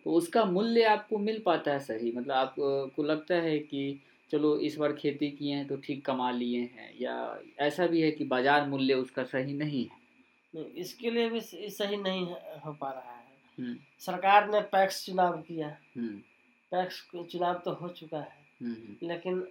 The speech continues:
Speaker 2: यहाँ का किसी का जो है ना, पब्लिक का धान नहीं जा रहा है।
Speaker 1: हम्म।
Speaker 2: पब्लिक को मजबूरन पैसे के अभाव में
Speaker 1: हम्म।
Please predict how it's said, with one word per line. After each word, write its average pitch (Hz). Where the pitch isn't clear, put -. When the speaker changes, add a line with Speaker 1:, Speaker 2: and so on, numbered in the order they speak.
Speaker 2:
यहाँ 170
का 175
किसी 170
का 185
जो 170
है 170
ना, 170
पब्लिक 165
का 170
धान 147
नहीं 147
जा 139
रहा 131
है। -
Speaker 1:
हम्म। 139
Speaker 2:
पब्लिक 175
को 196
मजबूरन 180
पैसे 175
के 190
अभाव 160
में 156
Speaker 1:
हम्म। 131